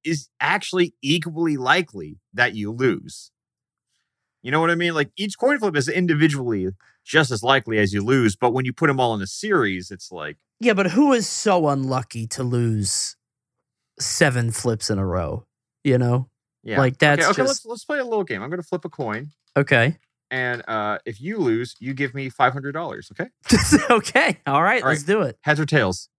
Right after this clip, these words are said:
Speaker 2: Tails.
Speaker 1: Ooh, it was actually heads. Okay, so you're down
Speaker 2: Ah,
Speaker 1: five hundred.
Speaker 2: that's tough. Okay,
Speaker 1: And now you put
Speaker 2: yeah.
Speaker 1: a thousand on it. Heads or tails?
Speaker 2: It's tails again.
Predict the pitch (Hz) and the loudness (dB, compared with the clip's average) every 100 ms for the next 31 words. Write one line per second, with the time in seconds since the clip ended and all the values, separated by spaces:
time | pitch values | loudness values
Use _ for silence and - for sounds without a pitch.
0 | - 151 127 117 - - _ _ _ _ | -4 0 0 -2 -8 -12 _ _ _ _
1 | _ - 233 220 160 127 127 113 131 139 | _ -10 0 4 4 4 2 2 2 2
2 | - 127 113 104 82 - 147 160 139 139 | 0 -8 -4 -2 -2 -4 -4 0 2 4
3 | 160 160 160 151 143 131 120 123 120 175 | 4 4 2 2 2 2 2 0 0 -2
4 | 196 127 147 - 139 - 123 120 131 139 | 0 -2 -4 -6 -6 -2 0 0 2 0
5 | 127 143 151 127 123 117 123 120 139 123 | 0 0 2 2 2 0 -4 -4 -2 -4
6 | 113 110 107 123 - 165 156 - 170 160 | -6 -2 0 0 -2 -4 -2 0 2 2
7 | 139 135 151 139 | 0 0 -2 -4